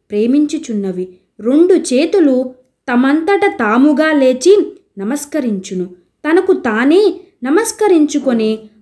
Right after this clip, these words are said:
అంతరంగమందలి ఆశను పూర్తి చేసుకొనుటకు చిహ్నమే ఈ నమస్కారము. ఈ విధముగా శరీరమునందలి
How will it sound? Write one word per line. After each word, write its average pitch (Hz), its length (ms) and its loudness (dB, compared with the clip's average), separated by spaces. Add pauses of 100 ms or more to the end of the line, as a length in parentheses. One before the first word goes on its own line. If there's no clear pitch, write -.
అంతరంగమందలి 302 1160 2
ఆశను 294 600 0 (320)
పూర్తి 440 440 2
చేసుకొనుటకు 240 720 -2
చిహ్నమే 269 680 0 (340)
ఈ 320 180 8
నమస్కారము. 214 880 -4 (320)
ఈ 370 220 6
విధముగా 269 760 0 (220)
శరీరమునందలి 311 1300 2